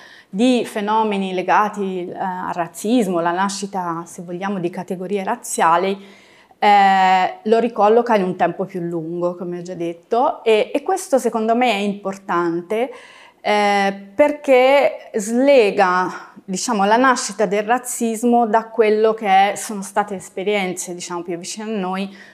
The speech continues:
come dicevo prima, il fascismo o, no, l'esperienza, eh, coloniale, eh, in Africa, perché questo è un po' il periodo in cui si sviluppa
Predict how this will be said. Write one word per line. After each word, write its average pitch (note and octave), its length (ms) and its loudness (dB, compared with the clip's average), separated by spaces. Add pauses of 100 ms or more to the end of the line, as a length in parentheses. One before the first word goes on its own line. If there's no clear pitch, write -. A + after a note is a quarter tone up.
(100)
come F#3+ 180 -8
dicevo G#3+ 320 0
prima, G3 420 -2
il G3 120 -6
fascismo F#3+ 1040 -6
o, F#3+ 540 0
no, F#3+ 260 0
l'esperienza, F3+ 1160 -2
eh, E3+ 60 -12
coloniale, E3+ 840 -2 (380)
eh, E3+ 400 0
in F#3 180 -2
Africa, G3+ 640 -2 (560)
perché D#4 260 4
questo A#3+ 600 4
è G#3+ 220 6
un G#3 200 0
po' A#3 120 6
il G3+ 160 2
periodo G3 480 4
in G3 140 0
cui G#3+ 680 -2
si - 180 -6
sviluppa F#3+ 920 0